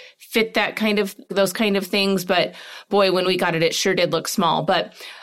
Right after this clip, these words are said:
I tell you, with all the moving we've done, my husband has gotten really good at being able to maneuver things and pack things in. And so he was actually able to get the full size couch in there, you know, the entire bed, the dresser,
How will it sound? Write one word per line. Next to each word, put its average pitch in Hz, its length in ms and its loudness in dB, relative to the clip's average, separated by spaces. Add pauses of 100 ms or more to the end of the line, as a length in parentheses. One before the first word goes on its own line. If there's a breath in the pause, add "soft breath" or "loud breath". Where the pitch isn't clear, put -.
I 196 180 0
tell 233 200 0
you, 185 320 2
with 202 320 2
all 226 160 4
the 226 100 2
moving 226 340 4
we've 214 160 2
done, 190 260 2
my 190 160 2
husband 190 340 0
has 180 200 0
gotten 175 400 0
really 180 280 4
good 190 300 2
at - 140 0
being 185 180 2
able 175 220 2
to 170 320 2 (400 loud breath)
maneuver 220 360 4
things 208 400 0
and 180 160 0
pack 208 280 -2
things 196 400 2
in. 196 380 2
And 190 200 0
so 180 400 2 (680)
he 240 200 2
was 220 160 2
actually 202 300 0
able 190 180 2
to 190 100 0
get 185 160 0
the 180 100 0
full 220 240 -2
size 247 360 0
couch 208 340 0
in 202 120 0
there, 185 420 2 (320 loud breath)
you 196 120 -2
know, 180 120 2
the 180 140 0
entire 208 500 2
bed, 185 580 0
the 180 80 0
dresser, 190 800 2